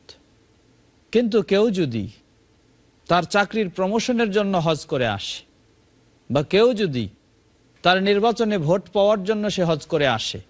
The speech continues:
উদ্দেশ্য তার এটা, "আমি নির্বাচনে দাঁড়াবো, যদি আমি হজ করে আসি, নিজেকে আলহাজ বলে পরিচয় দিতে পারি,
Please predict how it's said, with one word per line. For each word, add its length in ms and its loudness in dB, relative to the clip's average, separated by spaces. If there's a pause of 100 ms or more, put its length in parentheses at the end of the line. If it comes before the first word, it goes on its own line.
(420)
উদ্দেশ্য 400 0
তার 180 2
এটা, 260 -6 (1120)
"আমি 240 0
নির্বাচনে 480 0
দাঁড়াবো, 440 0 (1500)
যদি 200 2
আমি 180 0
হজ 260 -2
করে 220 2
আসি, 260 0
নিজেকে 360 -2
আলহাজ 400 -2
বলে 200 0
পরিচয় 520 -2
দিতে 240 0
পারি, 340 0